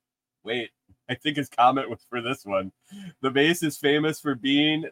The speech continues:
the site of the nineteen oh five signing of the Treaty of Portsmouth, which ended the Russo-Japanese War. Though U S President Ted-,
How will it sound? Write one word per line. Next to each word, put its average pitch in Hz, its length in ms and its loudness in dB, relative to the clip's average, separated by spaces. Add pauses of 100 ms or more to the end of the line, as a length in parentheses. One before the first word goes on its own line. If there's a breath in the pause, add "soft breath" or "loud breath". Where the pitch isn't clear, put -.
the 123 100 -6
site - 420 -2
of 120 200 -2
the 113 60 -10
nineteen 123 360 -2
oh 123 120 -2
five 123 240 6
signing 127 380 0
of 117 140 -2
the 113 60 -16
Treaty 139 300 -2
of 127 100 -4
Portsmouth, 135 480 -4
which 123 160 -10
ended 135 280 -4
the 131 80 -6
Russo-Japanese 110 760 -4
War. 135 320 4 (400)
Though 147 140 6
U 156 220 4
S 156 80 -2
President 151 420 -2
Ted-, 147 260 0